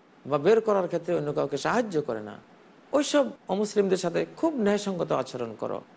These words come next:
মানবিক আচরণ করো, তাদেরকে খাওয়াও, সাহায্য করো, সবই করতে পারবা, এগুলো তো কোনো বাধা নেই। কারণ ইসলামে এত আমত আম, খাদ্য খাওয়ানো,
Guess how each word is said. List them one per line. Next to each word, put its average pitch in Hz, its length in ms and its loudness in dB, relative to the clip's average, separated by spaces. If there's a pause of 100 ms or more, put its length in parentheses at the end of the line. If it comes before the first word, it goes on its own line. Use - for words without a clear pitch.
(160)
মানবিক 254 380 2
আচরণ 143 400 0
করো, 110 380 -2 (480)
তাদেরকে 269 320 2
খাওয়াও, 170 600 0 (240)
সাহায্য 208 460 0
করো, 175 160 -4
সবই 330 280 2
করতে 214 260 0
পারবা, 120 280 -4 (680)
এগুলো 175 220 4
তো 165 120 0
কোনো 151 200 -2
বাধা 135 240 0
নেই। 139 260 -8 (640)
কারণ 147 220 2
ইসলামে 147 560 0 (580)
এত 139 140 -2
আমত 135 460 0
আম, 120 480 2 (580)
খাদ্য 156 340 0
খাওয়ানো, 131 500 -2